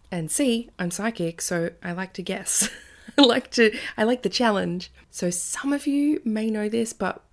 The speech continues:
before I fell pregnant, I did a tarot reading and had already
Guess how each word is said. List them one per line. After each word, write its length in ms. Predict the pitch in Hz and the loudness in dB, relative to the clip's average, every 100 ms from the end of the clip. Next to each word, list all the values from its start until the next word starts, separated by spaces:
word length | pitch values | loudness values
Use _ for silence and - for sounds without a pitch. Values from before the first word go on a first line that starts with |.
| _ _ | _ _
before 400 | 180 - 254 262 | -12 0 4 4
I 100 | 190 | 4
fell 200 | 180 160 | 0 -4
pregnant, 380 | 165 156 160 - | -4 -6 -4 -4
I 80 | 160 | -6
did 140 | 160 | -8
a 60 | 165 | -8
tarot 360 | 147 147 151 | -10 -8 -8
reading 420 | 151 151 151 156 - | -8 -8 -8 -10 -10
and 220 | 180 - | -12 -8
had 140 | 165 170 | -8 -4
already 600 | - 170 160 151 160 | 2 4 2 -2 -8